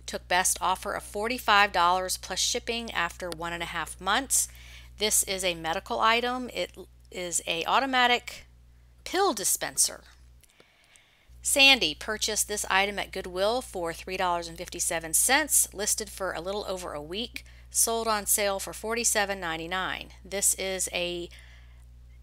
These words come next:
D V D set. It's called The Red Green Show, seasons ninety-four through ninety-six,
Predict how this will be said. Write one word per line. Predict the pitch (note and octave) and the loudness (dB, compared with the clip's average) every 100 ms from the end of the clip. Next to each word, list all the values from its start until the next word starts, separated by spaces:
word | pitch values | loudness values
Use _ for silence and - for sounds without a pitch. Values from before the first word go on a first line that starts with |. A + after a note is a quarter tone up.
| - - - - | -20 -20 -14 -4
D | A3 | -2
V | A3 G#3 | -2 -2
D | A3+ G#3+ | -2 0
set. | - - F#3 - - - - | 0 2 0 -2 -4 -4 -4
It's | - - | -8 -6
called | - F3+ D#3+ D#3+ D#3 | -4 -2 -2 -4 -8
The | D#3+ | 0
Red | F#3 A#3 A3+ | 4 4 4
Green | G#3 A3+ A#3 G#3+ | -4 -2 0 0
Show, | G3+ - F#3 D3+ C#3 F2+ | 2 2 2 -2 -6 -4
seasons | - - G3 F#3+ F#3 F3 D#3+ | 2 2 0 -4 -6 -8 -4
ninety-four | E3 G3 A3 A3 - - A#3+ A#3+ B3+ | -2 0 -2 -8 -14 -10 -4 -2 -2
through | B3 G3 | -4 -8
ninety-six, | F3+ E3+ F3 E3 - C#4+ - - - | -4 -4 -2 2 2 2 2 4 4